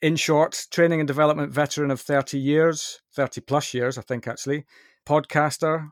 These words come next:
speaker, best-selling author, as well as just being quite an incredible beacon of energy.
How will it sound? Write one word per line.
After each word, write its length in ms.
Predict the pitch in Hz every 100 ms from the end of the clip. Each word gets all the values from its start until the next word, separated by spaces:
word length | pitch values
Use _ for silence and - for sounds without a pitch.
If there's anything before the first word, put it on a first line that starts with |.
| _
speaker, 720 | - - 151 143 151 156 147 _ _ _ _
best-selling 560 | 147 151 - 165 156 151
author, 480 | 147 143 156 156 151 _ _ _
as 160 | - 131
well 200 | 147 156
as 80 | 143
just 240 | 139 -
being 340 | 147 139 131 - _ 220
quite 280 | - 156 165
an 100 | 143
incredible 480 | 135 - 143 131 127
beacon 400 | 110 135 135 131
of 160 | 135 113
energy. 540 | 143 143 135 120 135